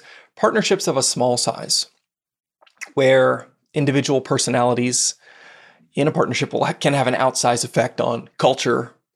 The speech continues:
and the way that a business or practice is run. I'm not talking about bigger physician-owned groups with many,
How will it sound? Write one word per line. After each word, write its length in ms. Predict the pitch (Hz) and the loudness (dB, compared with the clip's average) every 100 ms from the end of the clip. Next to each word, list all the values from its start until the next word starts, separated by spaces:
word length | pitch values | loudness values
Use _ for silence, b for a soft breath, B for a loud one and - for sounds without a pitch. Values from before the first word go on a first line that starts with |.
| _ | _
and 520 | 127 120 113 113 - _ b b b | 0 2 2 0 -4 _ b b b
the 100 | 127 | -2
way 160 | 120 120 | 0 2
that 240 | 120 - - | 0 -4 -8
a 60 | 117 | -2
business 360 | 123 113 107 | -2 0 -4
or 60 | 120 | -6
practice 480 | - 117 - 117 - | -2 -2 0 -6 -4
is 200 | 117 127 | -4 -2
run. 380 | - - - - B B B B B B - | -2 -4 -10 -16 B B B B B B -2
I'm 100 | 160 | 0
not 140 | 185 | 2
talking 200 | 196 185 | 0 0
about 320 | 143 131 123 | 0 0 0
bigger 300 | 139 131 131 | 0 2 2
physician-owned 920 | 123 123 123 123 120 120 120 120 117 - | 0 -2 0 0 0 2 2 2 -2 -2
groups 460 | 123 120 117 - | 4 4 4 0
with 280 | 117 - - | -6 -6 -8
many, 580 | 123 127 123 120 113 | 0 2 2 0 -4